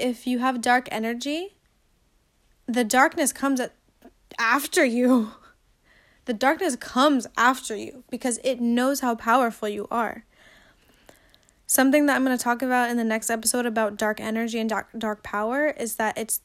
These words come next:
the more powerful of the energies. It's the,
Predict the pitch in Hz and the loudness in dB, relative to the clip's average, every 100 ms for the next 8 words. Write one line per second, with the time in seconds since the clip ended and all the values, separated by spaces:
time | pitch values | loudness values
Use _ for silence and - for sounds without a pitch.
0 | _ - 220 208 220 226 220 214 - - | _ -6 -4 -2 -2 -2 -2 -4 -8 -2
1 | 214 226 214 - 208 - 214 202 202 208 | 0 0 -2 -4 -4 -2 -4 -4 -6 -6
2 | 196 190 - - - 208 202 196 - - | -4 -4 -8 -12 -10 -6 -6 -8 -12 -12
3 | - 220 - - 226 220 214 208 | -8 -6 -2 -2 -2 -4 -2 -4